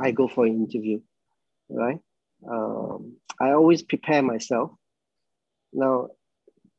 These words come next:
to be very honest with, uh, everyone, you know, every interview that I go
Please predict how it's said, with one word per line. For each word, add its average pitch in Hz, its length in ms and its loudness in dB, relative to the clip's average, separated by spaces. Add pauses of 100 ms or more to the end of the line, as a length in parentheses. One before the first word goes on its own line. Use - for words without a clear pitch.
(320)
to 170 80 6
be 147 120 4
very 165 300 6
honest 147 540 -2
with, 131 260 -2 (220)
uh, 127 60 -6 (120)
everyone, 135 600 -2 (520)
you 143 80 -2
know, 147 180 0
every 208 220 2
interview 170 640 2
that 135 160 -4
I 123 160 -10
go 131 280 -8